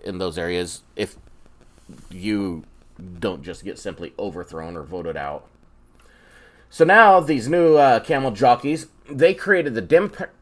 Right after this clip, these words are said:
Democratic Republic of Afghanistan, and they signed another treaty of friendship with the Soviets. So they're getting together for tea and all that other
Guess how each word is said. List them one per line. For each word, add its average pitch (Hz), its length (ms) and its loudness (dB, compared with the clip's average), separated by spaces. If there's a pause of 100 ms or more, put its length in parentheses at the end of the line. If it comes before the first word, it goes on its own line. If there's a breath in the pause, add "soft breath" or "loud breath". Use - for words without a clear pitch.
(140)
Democratic 196 560 0
Republic 165 460 0
of 127 120 0
Afghanistan, 107 800 -4
and 113 160 -8
they 104 100 -4
signed 156 360 -4
another 147 340 0
treaty 143 340 -4
of 101 100 0
friendship 139 480 -2
with 92 80 -10
the 90 60 -12
Soviets. 85 600 -6 (640 soft breath)
So 113 520 2 (600)
they're 120 460 -2 (320)
getting 104 180 -8
together 113 340 -4
for 98 160 -12
tea 110 420 -8
and 101 160 -8 (140)
all 107 160 -4
that 104 140 -2
other 90 240 -6